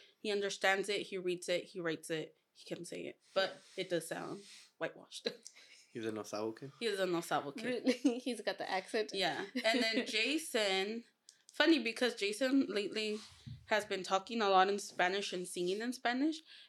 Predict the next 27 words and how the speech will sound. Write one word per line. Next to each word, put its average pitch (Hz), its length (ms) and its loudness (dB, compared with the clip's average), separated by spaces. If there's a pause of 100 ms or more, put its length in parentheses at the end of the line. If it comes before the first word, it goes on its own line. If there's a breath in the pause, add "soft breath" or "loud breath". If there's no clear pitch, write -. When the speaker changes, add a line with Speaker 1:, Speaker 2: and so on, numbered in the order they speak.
Speaker 1:
and 196 160 -2
he 202 180 -4
doesn't 196 380 -4
sound 180 480 0 (560)
as 175 220 -4
whitewashed 160 840 -6 (180)
as - 280 -14 (240)
Michael. - 360 -16 (1000)
Speaker 2:
Interesting. - 560 -12 (240)
Speaker 3:
Stick - 200 -10
Speaker 2:
It's - 80 -8
Speaker 3:
him - 60 -4
to 269 60 -6
Speaker 2:
usually 269 280 0
the 240 80 -4
Speaker 3:
Mexico. 196 140 0
Speaker 2:
other 196 140 -2
way 190 140 0
around. 175 360 -4 (380)
Speaker 3:
Stick - 220 -8
him 139 60 -2
to 123 60 -2
Mexico 127 320 -2
for 117 120 -10
a 107 40 -8
few 107 200 -10
months. 110 300 -12